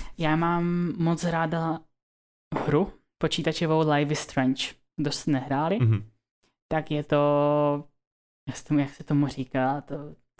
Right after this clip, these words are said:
Speaker 1: Je, je, je to ten typ hry, která, u které si myslíte, že můžete rozhodovat o tom, co vaše postava dělá.
Speaker 2: Je to adventura,
Speaker 1: Celé
Speaker 2: no.
Speaker 1: je to, je to adventura v settingu americké střední, kde se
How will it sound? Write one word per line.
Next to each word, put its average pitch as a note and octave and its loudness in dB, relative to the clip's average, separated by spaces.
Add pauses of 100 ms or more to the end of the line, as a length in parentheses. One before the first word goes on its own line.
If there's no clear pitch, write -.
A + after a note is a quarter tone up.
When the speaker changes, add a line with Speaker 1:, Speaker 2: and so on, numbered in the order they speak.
(340)
Speaker 1:
Je, E3+ 0
je, F3+ -2 (680)
je E3 2
to G3 2
ten F#3+ 4
typ F#3+ 4
hry, C#3+ 2 (320)
která, D3+ 2
u - -10
které D#3 0
si F3+ 0
myslíte, D3+ 2
že D3 0
můžete D3 2
rozhodovat C3+ 0 (200)
o D3+ -2
tom, C#3+ 2
co C#3+ -2
vaše C3+ -2
postava C#3+ 0
dělá. B2 2
Speaker 2:
Je B2 -4
to B2 2
adventura, A2 2
Speaker 1:
Celé D3 4
Speaker 2:
no. D3 4
Speaker 1:
je D3 2
to, D#3+ 2 (120)
je C#3+ -2
to E3+ 0
adventura F3 2
v - -12
settingu D#3 -2 (520)
americké D3+ 0
střední, E3 -2
kde C#3+ -2
se E3 -4